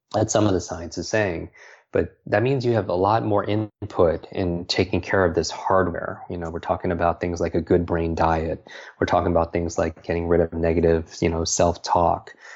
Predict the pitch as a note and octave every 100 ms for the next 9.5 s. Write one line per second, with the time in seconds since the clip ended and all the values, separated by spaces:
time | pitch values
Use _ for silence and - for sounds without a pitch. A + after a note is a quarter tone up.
0 | - - - E2+ E2 F2+ F#2+ E2+ - F2
1 | F2 E2+ - F2 E2+ E2+ - E2+ E2+ E2+
2 | - - _ - - _ A2+ - - -
3 | E2+ E2+ - - F#2+ G#2+ G2 F2 - -
4 | F#2 - - F#2 E2+ F2 G2 A2 E2+ E2
5 | E2 F2 F2+ F2 D#2+ E2+ F2+ G2+ E2+ D#2+
6 | E2+ E2+ E2 - E2+ E2 E2 D#2+ F2 E2
7 | E2 - E2 E2+ F#2+ B2+ G#2+ D#2+ - -
8 | - - F2+ E2+ E2+ G2 - - F#2 F#2
9 | F#2 - E2+ F2 E2+